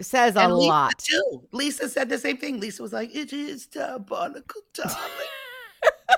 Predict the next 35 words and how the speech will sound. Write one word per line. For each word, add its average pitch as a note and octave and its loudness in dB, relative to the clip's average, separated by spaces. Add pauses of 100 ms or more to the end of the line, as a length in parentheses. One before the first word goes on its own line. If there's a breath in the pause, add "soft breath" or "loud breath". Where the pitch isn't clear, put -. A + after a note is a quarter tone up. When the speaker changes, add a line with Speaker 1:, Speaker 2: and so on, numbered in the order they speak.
(1160 loud breath)
Speaker 1:
Well, C4 4
you B3+ -2
know C4+ 4
what B3 4
was A3 -2
really F3 -4
funny E3 -4
about D#3 2
Lisa? F#3 0
Well, F#3 4
a F#3 0
couple D#3+ -4
of C#3+ -10
things, C#3 -6
but D#3 0
when F3+ -2 (420)
they F#3+ 0
started A#3 -2
talking G3 -2
about D3+ -2
Tom D#3+ -4
dressing E3 -4
up D#3+ -10
as D#3+ -8
Raquel D3 -4
for E3 -6
Halloween. D3 -6
Speaker 2:
Oh, G3 0
yeah, G#3 4
she C#4 0
got G#3+ 2
really A#3 6
upset G3 -2
at F3 -4
that. G3 2